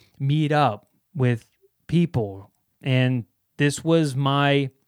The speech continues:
lifestyle for a long time.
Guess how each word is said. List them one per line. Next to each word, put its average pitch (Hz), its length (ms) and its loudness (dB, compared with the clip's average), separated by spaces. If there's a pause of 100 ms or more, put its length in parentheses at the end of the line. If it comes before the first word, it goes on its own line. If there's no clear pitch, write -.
(840)
lifestyle 120 760 -2
for 120 200 -8
a 113 60 -4
long 131 360 0
time. 131 480 -2